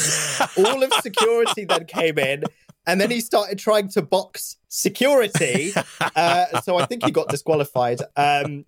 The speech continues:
Speaker 2: there's a whole thing behind it. People think that it was staged to an
Speaker 1: It, I,
Speaker 2: extent.
Speaker 1: it, it sounds like it must have been, like
Speaker 2: Right, with these things.
Speaker 1: Yeah.
Speaker 2: Um,
Speaker 1: 'Cause I, I'd seen, like, um, it, it's not something I follow,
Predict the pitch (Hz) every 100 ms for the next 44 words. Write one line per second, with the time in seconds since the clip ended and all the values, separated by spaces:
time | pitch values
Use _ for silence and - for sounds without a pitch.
0 | - 151 170 190 185 156 143 147 147 151
1 | 127 143 151 147 143 127 123 120 113 -
2 | 120 131 139 - - - 120 127 147 -
3 | 117 151 208 - 254 214 170 135 135 -
4 | 143 135 143 147 156 156 151 147 - 135
5 | 123 117 107 98 104 113 156 156 156 160
6 | 160 160 170 - 175 151 143 143 139 135
7 | 139 143 151 - 113 101 131 127 127 123
8 | 127 147 175 - 214 - - 185 139 123
9 | 101 - _ _ _ _ 120 123 117 110
10 | 107 _ _ _ - 131 156 156 175 147
11 | 117 110 110 107 117